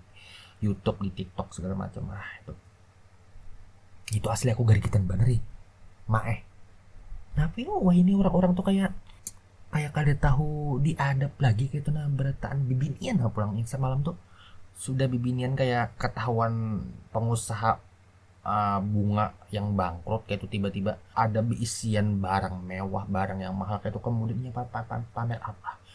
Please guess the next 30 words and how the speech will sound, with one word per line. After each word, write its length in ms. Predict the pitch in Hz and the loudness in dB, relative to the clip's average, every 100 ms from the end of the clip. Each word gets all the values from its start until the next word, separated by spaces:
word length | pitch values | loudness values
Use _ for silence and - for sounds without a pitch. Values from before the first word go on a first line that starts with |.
| - | -12
Kemudian 320 | - 120 117 | -2 4 4
ini 240 | 127 123 127 | 2 0 0
pamer-pamerakan 960 | 123 120 120 - 120 113 107 - 107 | -2 -2 -4 -4 -4 -2 -4 -2 -4
kayak 160 | 127 113 | -2 -6
itu. 120 | 95 - - - - - - | -8 -12 -20 -20 -20 -20 -8
Kemudian 320 | 123 127 139 | -6 -2 -2
merendah-merendahkan 800 | 170 165 127 98 98 95 - 107 | 0 0 0 0 0 -2 -4 -4
orang 320 | 120 139 151 | -2 -2 -4
yang 240 | 156 165 160 | -4 -6 -6
ada 160 | - 147 | -2 0
di 80 | 151 | 0
bawahnya 400 | 151 151 156 160 | -2 -6 -6 -8
gitu. 160 | 165 | -4
Padahal 160 | 180 175 | 0 0
seorang 320 | 185 180 180 | 2 2 2
tuh, 160 | 180 - - - | -2 -6 -12 -14
alah, 560 | - 156 160 151 113 - | -8 -8 -8 -8 -8 -10
apalah 480 | - 143 147 147 - | -12 -14 -12 -14 -12
kayak 160 | 147 143 | -12 -8
itu. 60 | 147 - - - - - - - - - - - 147 | -10 -10 -14 -12 -12 -14 -16 -14 -14 -12 -10 -8 -8
Ih, 80 | - - - | -8 -14 -10
pada 160 | 127 139 | -2 4
bibinian 400 | 165 147 117 147 | 6 8 8 8
gitu, 240 | 165 160 160 | 4 4 2
nah. 160 | 143 - - - - - - - - - | 2 -4 -16 -18 -18 -14 -14 -16 -20 -12
Nah, 400 | 120 120 113 110 104 | -8 -6 -6 -6 -8
eh. 160 | 113 - - - - - - - - - - - - - - - - - - - - - - - - - | -10 -12 -20 -18 -16 -16 -14 -14 -10 -12 -12 -18 -16 -16 -18 -20 -18 -18 -16 -14 -12 -2 -2 -2 -12 -6
Saut 240 | 110 113 | -4 -4
masuk 240 | 107 - | -4 -6
K 80 | - | -4